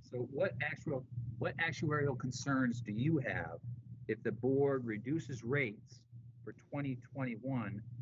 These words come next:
based on reduced twenty twenty claims in the recent months during the covid crisis?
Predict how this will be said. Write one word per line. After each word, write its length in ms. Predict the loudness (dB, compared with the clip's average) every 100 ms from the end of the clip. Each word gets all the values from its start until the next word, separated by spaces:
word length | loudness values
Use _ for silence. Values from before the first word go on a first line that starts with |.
| -12 -16 -6
based 340 | 0 0 0 -8 -4
on 360 | -2 0 -2 -4 -6
reduced 640 | -8 -2 0 0 -2 -8 -16 -18 -16 -14 -12 -4
twenty 240 | -2 -2
twenty 320 | -2 -4 -2
claims 760 | -4 0 2 2 0 -6 -10 -12 -14 -14 -16 -16 _
in 220 | -6 -4
the 160 | -4 -2
recent 360 | 0 0 -2 -4
months 280 | -4 -4 -6
during 160 | -4
the 80 | -2
covid 280 | -2 -2 -4
crisis? 360 | -12 -14 -14